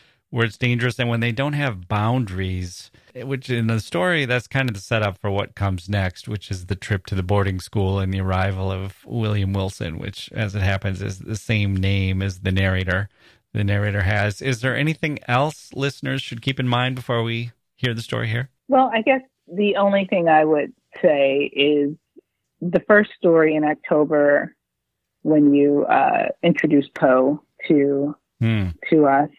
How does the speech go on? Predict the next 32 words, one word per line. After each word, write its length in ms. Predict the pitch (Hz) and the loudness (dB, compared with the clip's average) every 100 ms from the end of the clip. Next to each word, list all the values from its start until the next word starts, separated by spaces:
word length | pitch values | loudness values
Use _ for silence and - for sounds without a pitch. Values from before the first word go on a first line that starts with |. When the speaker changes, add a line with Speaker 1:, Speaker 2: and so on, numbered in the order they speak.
| - | 2
Speaker 2:
uh, 320 | - 151 151 156 | 4 6 6 4
there 240 | - 175 | 6 6
was 240 | 175 180 180 | 8 6 4
the, 260 | 170 170 165 | 4 4 4
um, 380 | 156 151 151 160 _ _ _ _ - | 4 2 0 -6 _ _ _ _ 0
Perverse 400 | 180 170 165 - | 0 4 4 6
of 160 | 180 151 | 2 2
the 160 | - | 0
Imp 280 | 151 160 - - _ - | 2 0 -2 -14 _ -4
little 240 | 185 175 165 | 4 4 4
intro. 520 | 165 - 208 202 233 233 | 0 2 4 6 4 2
Maybe 300 | 220 226 262 | 4 6 8
there's 180 | 214 | 8
a 60 | 196 | 6
little 300 | 170 170 - | 6 6 6
bit 100 | 101 | 4
of 60 | 98 | 4
Speaker 1:
Oh, 60 | |
Speaker 2:
that 320 | 143 143 170 - _ | 2 4 2 0 _
Speaker 1:
yeah, 480 | 113 101 104 101 92 - | -2 2 2 2 0 0
right. 120 | 175 | 4
Speaker 2:
around 540 | 107 160 160 165 160 160 - - | 6 6 4 0 -4 -8 -12 -6
in 160 | 156 | -2
the 100 | 156 - - | -2 -2 2
story. 420 | 165 160 165 170 | 4 6 4 4
So 80 | 202 | 4
maybe 220 | 208 202 | 6 8
look 220 | 185 175 | 6 6
out 160 | 170 - | 4 4
for 120 | 175 | 4
that 280 | 156 156 | 4 2
to 80 | - | 0